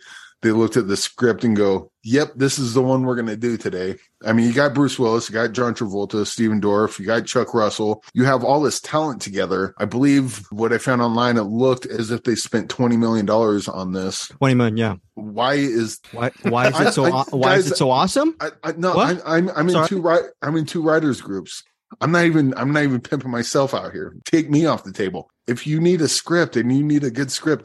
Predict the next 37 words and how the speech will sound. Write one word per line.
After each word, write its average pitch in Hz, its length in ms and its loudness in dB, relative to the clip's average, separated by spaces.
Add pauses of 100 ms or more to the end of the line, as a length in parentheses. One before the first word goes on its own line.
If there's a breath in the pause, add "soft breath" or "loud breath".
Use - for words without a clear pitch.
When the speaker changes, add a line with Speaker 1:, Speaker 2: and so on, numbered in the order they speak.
Speaker 1:
I 139 120 2
know 165 260 4
people 131 360 -4
that 123 160 -2
have 139 260 0
them. 90 200 -10 (360)
I've 117 220 0
read 135 240 2
them. 95 240 -2
They're 120 140 0
great. 131 340 2 (300)
And 110 160 -4
there, 123 180 2 (100)
there's 110 220 -6
people 123 300 -4
I 123 80 2
don't 143 180 0
know 101 160 -2
that 98 240 -4
write, 107 260 -2
like, 110 300 -6 (420 loud breath)
there's 135 200 0
good 160 200 2
scripts - 380 -2
out 123 220 0
there. 92 320 -2
Why 117 320 2
do 123 180 2
this 117 320 0
one? 85 280 -12 (180)
And 131 160 4
then 127 280 4
if 131 220 0
the 110 100 -4
script 113 360 -4
was 143 320 0
good, 110 400 -2